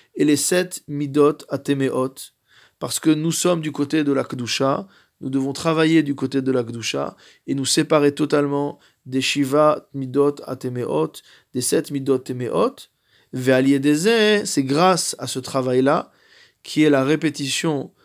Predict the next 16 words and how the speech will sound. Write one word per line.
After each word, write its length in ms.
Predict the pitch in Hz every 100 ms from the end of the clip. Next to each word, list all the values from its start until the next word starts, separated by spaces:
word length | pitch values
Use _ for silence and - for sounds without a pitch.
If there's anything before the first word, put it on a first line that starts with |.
| _ _ 147
de 80 |
l'action 380 | 135 147 - 170
que 100 | 151
Mordechai 560 | 143 139 143 139 151 143
a 80 | 131
entreprise 760 | 131 - 131 170 185 135 - _ _ _
de 80 | 135
manière 320 | 135 139 147
à 100 | 139
soumettre 520 | 123 - 147 139 - -
Haman, 680 | 113 113 117 127 156 233 269 _ _ _ _ _ _ _
Nizke 680 | 127 147 240 262 - 226 226
Ligula 640 | 202 180 139 185 175 170 165
Shelema, 840 | - 143 139 139 135 135 147 _ _ _ 127
Biklal 440 | 113 156 190 190
Ufrat, 540 | 165 - 147 147 151